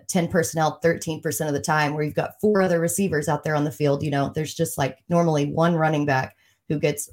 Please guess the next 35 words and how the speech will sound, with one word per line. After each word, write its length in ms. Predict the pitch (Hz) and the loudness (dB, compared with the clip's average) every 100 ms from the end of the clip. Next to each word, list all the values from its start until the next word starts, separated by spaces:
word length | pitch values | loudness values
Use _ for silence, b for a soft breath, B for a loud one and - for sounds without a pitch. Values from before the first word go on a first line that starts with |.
| _ | _
all 200 | 170 170 | 4 6
the 80 | 175 | 6
work, 260 | 151 147 - | 4 2 -2
especially 500 | 165 - 190 190 170 | -6 -2 -2 0 0
on 80 | 156 | 0
a 80 | 151 | 0
run 160 | 151 | 0
heavy 220 | 156 147 147 | -2 -4 -6
team. 420 | - 143 143 151 b b b b _ | -2 -2 -2 -4 b b b b _
And, 340 | 170 170 165 165 | 0 2 2 2
um, 400 | 151 151 202 - _ _ _ _ | 2 2 -2 -10 _ _ _ _
it's 180 | 190 185 | -2 2
also 380 | 185 190 254 240 | 2 4 4 4
easier 420 | 180 175 180 175 | 4 0 2 0
to 120 | 170 156 | 0 -2
learn 340 | 139 151 170 | 0 0 0
the 60 | 185 | 0
position. 680 | 208 208 214 233 247 240 - _ _ | 0 2 2 2 2 2 -6 _ _
You 140 | 180 170 | -2 2
don't 260 | 175 175 | 2 2
have 220 | 160 170 | 0 -4
to 440 | - 180 170 160 151 b b b - | -2 0 0 -2 -4 b b b 2
kind 160 | 180 | 2
of 60 | - | 4
acclimate 460 | 160 165 156 151 147 | 2 2 2 0 0
to 100 | 156 | -2
these 220 | 160 143 | -2 4
routes 340 | 165 160 - | 4 4 2
and 100 | 160 | -4
different 300 | 151 - - | -4 -4 -6
systems 460 | - - 151 147 147 | -4 -2 0 0 -2
and 120 | 147 | -4
things 240 | 147 147 | -4 -4
like 160 | 151 - | -6 -4
that. 320 | 151 143 139 | 0 2 0